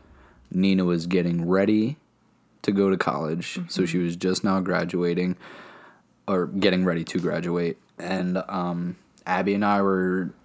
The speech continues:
Speaker 1: getting ready to move into our first, like, apartment together. We were engaged at the time. Just to kinda set the scene here,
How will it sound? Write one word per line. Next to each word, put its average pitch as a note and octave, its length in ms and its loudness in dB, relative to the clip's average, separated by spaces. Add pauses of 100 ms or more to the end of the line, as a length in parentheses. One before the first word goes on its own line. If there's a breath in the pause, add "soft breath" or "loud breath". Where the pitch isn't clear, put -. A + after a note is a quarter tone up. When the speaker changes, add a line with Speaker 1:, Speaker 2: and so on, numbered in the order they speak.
(120)
Speaker 1:
getting F#2+ 320 -2
ready F#2+ 280 0
to F#2 220 -6
move F#2 280 0
into F#2+ 220 -2
our F2 120 0
first, - 460 -4 (120)
like, F2 200 -6 (120)
apartment F#2+ 560 -2
together. F2 600 0 (680 loud breath)
We F#2+ 160 6
were F#2 160 4
engaged G2 680 2
at F2 140 -2
the - 80 -10
time. E2+ 580 -2 (920 soft breath)
Just - 260 0
to F#2 160 2
kinda F#2 280 0
set - 200 -4
the E2 100 -6
scene D#2+ 280 -2
here, E2 340 -2